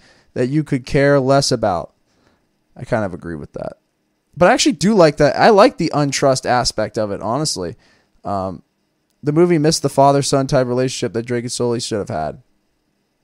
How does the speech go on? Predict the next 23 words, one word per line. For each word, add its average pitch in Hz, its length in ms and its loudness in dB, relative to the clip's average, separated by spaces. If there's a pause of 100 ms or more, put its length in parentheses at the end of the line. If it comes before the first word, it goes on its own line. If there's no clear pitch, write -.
(160)
Yeah, 147 260 2
I, 117 160 0 (440)
I, 143 120 4
again, 147 280 4
I 123 100 0
haven't 135 220 0
played 131 180 0
the - 60 -12
game, 95 180 -8
so - 120 -6
I 101 60 -4
can't 113 260 -8 (240)
speak - 260 -8
on 131 120 -4
that, 151 220 -4
but 113 220 -4 (500)
that - 140 -6
kinda 113 180 -4
makes 87 180 -8
sense. - 320 -10
The, 85 260 -8
the, 67 300 -12
the, 92 180 -20